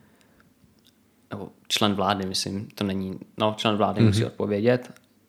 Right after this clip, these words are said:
Speaker 1: Takže jako ten povyk kvůli tomu, že ty interpelace byly jako zrušený, mi přijde jako taky zbytečně
Speaker 2: Jo,
Speaker 1: velký.
Speaker 2: mhm.
Speaker 1: Zvlášť, když to píše pan Radek Vondrá-, pan Radek Vondráček, člověk, který byl, eh, opilej v Č T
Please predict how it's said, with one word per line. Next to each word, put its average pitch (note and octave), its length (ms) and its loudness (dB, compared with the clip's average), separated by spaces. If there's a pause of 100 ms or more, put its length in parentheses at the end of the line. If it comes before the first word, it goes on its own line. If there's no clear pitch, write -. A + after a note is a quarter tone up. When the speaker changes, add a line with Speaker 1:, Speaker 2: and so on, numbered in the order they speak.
(260)
Speaker 1:
Takže A2 260 2
jako G#2+ 180 4
ten A2+ 160 6
povyk A2 340 6
kvůli A#2 200 8
tomu, G#2+ 200 6
že G#2+ 120 2
ty A2 100 2
interpelace G2+ 640 2
byly G#2 180 6
jako G2 180 2
zrušený, G#2 420 0
mi G#2 100 2
přijde G#2 240 2
jako G#2 140 4
taky G#2+ 180 2
zbytečně G#2 400 4
Speaker 2:
Jo, G2 60 6
Speaker 1:
velký. G#2 300 4
Speaker 2:
mhm. A2+ 260 4 (160)
Speaker 1:
Zvlášť, A#2 160 4
když A2 100 0
to A2+ 100 2
píše G#2+ 280 -2
pan A#2 180 2
Radek A2 260 4
Vondrá-, G2+ 480 2
pan G#2+ 440 0
Radek A#2 420 2
Vondráček, G#2 720 0 (1500)
člověk, G#2+ 360 4
který G#2 220 6
byl, G2+ 400 2 (100)
eh, G#2 40 2 (200)
opilej G#2 440 4
v G#2 80 -10
Č G2 220 4
T G#2 320 2